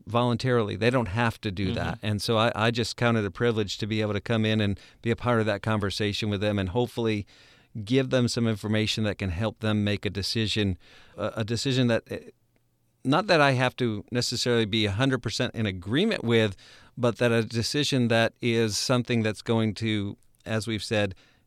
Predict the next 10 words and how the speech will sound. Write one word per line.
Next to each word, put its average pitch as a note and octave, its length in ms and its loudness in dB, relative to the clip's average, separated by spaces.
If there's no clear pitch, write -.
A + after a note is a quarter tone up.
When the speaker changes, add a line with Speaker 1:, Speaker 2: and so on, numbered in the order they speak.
Speaker 1:
get C3+ 180 0
the D3+ 80 0
missionary C3+ 460 2
to C3+ 120 0
the B2 80 0
field, A2 440 0
and A2 160 0
then, G#2+ 240 2
as C#3+ 240 2
important, A2 640 -2